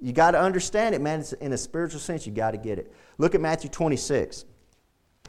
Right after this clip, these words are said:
Go back to Matthew twenty-six, guys. So I hope that, I hope you understand those verses that he's talking about there. If you don't get 'em, you know, call me or get with me, and I'll try to help explain them to you, and we'll go through it deeper. But if, once you understand, he's talking about spiritual things that make sense.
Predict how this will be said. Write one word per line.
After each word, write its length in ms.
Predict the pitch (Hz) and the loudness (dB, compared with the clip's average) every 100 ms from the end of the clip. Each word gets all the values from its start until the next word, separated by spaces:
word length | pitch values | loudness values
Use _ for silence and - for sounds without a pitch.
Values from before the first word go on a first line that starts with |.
| - _ - - | -20 _ -20 -2
Go 80 | 135 | 4
back 180 | 147 143 | 6 4
to 60 | |
Matthew 280 | 135 135 - | -2 -4 -6
twenty-six, 640 | - 127 104 - 95 - 78 | -8 -6 -6 -6 -8 -8 -12
guys. 320 | 71 71 - - _ _ _ _ _ - - | -10 -12 -16 -20 _ _ _ _ _ -20 -4
So 120 | - | 6
I 20 | |
hope 180 | 135 196 | 8 8
that, 80 | 170 | 10
I 40 | |
hope 180 | 180 226 | 8 8
you 100 | 240 | 4
understand 420 | 226 - 214 214 | 2 2 2 4
those 180 | 196 - | 4 2
verses 580 | 139 120 151 202 - 175 | -4 6 8 8 4 0
that 80 | 170 | 0
he's 140 | 160 | 0
talking 280 | 175 185 185 | 4 4 4
about 200 | 175 180 | 2 4
there. 180 | 196 180 | 4 4
If 120 | 139 | 2
you 80 | 151 | 4
don't 280 | 160 202 175 | 6 6 6
get 180 | 202 | 6
'em, 220 | 208 214 208 - - - _ - | 4 0 -6 -16 -20 -20 _ -2
you 60 | |
know, 100 | 135 | 0
call 300 | 131 160 165 | 4 6 6
me 240 | 170 165 160 | 4 2 2
or 140 | 117 | 2
get 200 | 104 151 | 2 0
with 200 | 160 160 | 0 0
me, 100 | 160 | 0
and 100 | 139 | 2
I'll 120 | 123 | 2
try 180 | 127 156 | 4 4
to 60 | 131 | 4
help 180 | 143 113 | 2 0
explain 380 | - 143 139 | -6 -2 -2
them 100 | 143 135 | -2 -2
to 160 | 147 | -2
you, 120 | 143 147 156 | 0 -4 -4
and 120 | 120 | -2
we'll 80 | 120 | 0
go 180 | 127 | 2
through 200 | 131 135 | 2 4
it 120 | 123 117 | 4 2
deeper. 320 | 135 139 151 | -2 -2 -4
But 300 | 107 92 - - - - - | -4 -6 -8 -20 -20 -20 -6
if, 160 | 113 139 | -4 2
once 260 | 151 190 | 2 4
you 120 | 202 | 4
understand, 480 | 180 165 - 185 196 | 4 4 2 0 2
he's 80 | 147 | 0
talking 280 | - 160 151 | 4 4 4
about 160 | 113 | 0
spiritual 460 | - - 170 165 156 | 0 0 0 0 0
things 240 | 135 123 | 0 0
that 80 | 120 | -2
make 180 | 117 113 | -4 -6
sense. 540 | - 139 120 80 - | -6 -4 -4 -6 -10